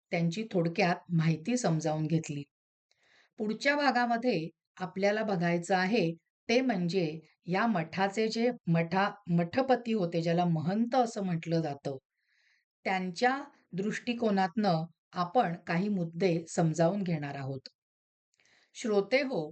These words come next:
आजचा आपला हा भाग इथेच संपलेला आहे. तुम्हाला जर का हा भाग आवडला असेल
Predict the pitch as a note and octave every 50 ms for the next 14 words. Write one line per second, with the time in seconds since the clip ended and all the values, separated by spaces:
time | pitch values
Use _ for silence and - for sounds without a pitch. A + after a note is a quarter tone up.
0 | - - F3 F3+ E3+ - - - A3+ A#3 A3 A3 - F#3+ G3+ G3 G3 G#3 G3+ G3
1 | G3 A3 G3 E3 E3 - - F#3+ F3 E3+ F#3 F#3 F#3 F3 - - - - - E3+
2 | D#3 D3+ D#3 D#3+ D#3+ D#3+ E3 F3+ F3+ F3+ F3+ E3+ F3+ F3 G3 - _ _ _ _
3 | _ _ _ _ _ _ _ _ - G#3 F#3+ F#3 F#3 F#3+ A3 A#3+ C4 C#4 B3+ B3
4 | B3 A#3+ A#3+ - A#3 A#3 A#3 A3+ A3 G3 G3+ G#3 G#3 F#3+ F3+ E3 D#3+ E3 E3 E3
5 | E3 E3 E3+ F3 G#3+ A3 - G#3+ F3 D#3+ D3 D3+